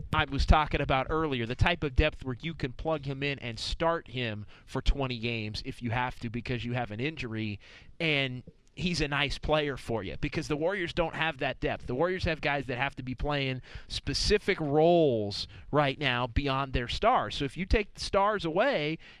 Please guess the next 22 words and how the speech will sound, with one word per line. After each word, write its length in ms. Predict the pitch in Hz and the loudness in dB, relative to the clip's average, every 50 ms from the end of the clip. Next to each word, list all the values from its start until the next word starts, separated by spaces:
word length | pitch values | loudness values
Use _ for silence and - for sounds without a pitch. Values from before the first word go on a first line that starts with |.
| - - - | -10 -4 -2
and 180 | 165 156 165 | -2 -2 0
you 160 | 170 202 214 208 | 0 0 2 2
have 220 | 208 202 202 - | 2 0 0 -2
to 100 | - 175 | -4 -4
increase 540 | - 180 196 190 - - 220 208 196 - - | -4 -4 -6 -6 -6 -4 -4 -2 -4 -4 -2
the 100 | 175 165 | -2 0
roles 400 | 165 180 196 202 202 202 180 156 | 2 4 4 4 4 2 0 -2
of 140 | 160 151 143 | -4 -6 -4
these, 340 | 170 202 208 202 180 - - - - | -4 -4 -4 -4 -6 -8 -10 -10 -6
these 240 | 180 214 277 294 - | -2 0 0 0 0
players 380 | - 208 190 180 180 175 165 170 | 0 0 0 0 0 0 -2 -2
that 100 | 165 - | -2 -2
they 100 | 175 170 | -4 -2
currently 400 | - - 196 208 185 160 160 151 | 0 0 0 0 -2 -4 -4 -2
have, 540 | 160 190 240 269 233 180 160 160 160 165 - - - - - - - - - - - _ | -2 0 0 0 0 0 0 -2 -4 -6 -12 -18 -20 -20 -20 -20 -20 -20 -20 -20 -2 _
it 160 | 196 190 - | 2 2 4
just, 320 | - - 226 220 - - - _ - - - - - - - - - - - - - - - - - - - | 2 0 0 0 0 -2 -6 _ -18 -20 -20 -20 -20 -20 -20 -20 -20 -20 -20 -20 -20 -20 -20 -20 -16 -6 -2
it's 180 | 202 175 185 185 | -2 0 2 6
murky. 420 | 233 262 302 - - - 135 117 | 8 6 6 6 2 -2 -2 0
It 80 | 123 - | 2 4
doesn't 300 | 185 202 190 196 202 196 | 4 4 6 4 4 4
work. 420 | 226 277 269 - - - - - | 4 4 4 2 -2 -10 -14 -14